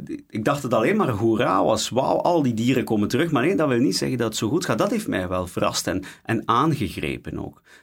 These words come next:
Hoe wij ervoor staan op vlak van biodiversiteit in ons land.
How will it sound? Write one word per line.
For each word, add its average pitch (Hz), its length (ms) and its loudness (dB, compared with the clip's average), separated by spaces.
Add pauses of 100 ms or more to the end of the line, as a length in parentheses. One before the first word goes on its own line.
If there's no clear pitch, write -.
Hoe 151 220 -2
wij 151 200 4
ervoor 117 280 0
staan - 420 0
op - 140 -2
vlak 117 200 -2
van 107 180 0
biodiversiteit 117 1000 0
in 92 120 0
ons 87 140 -2
land. 90 220 0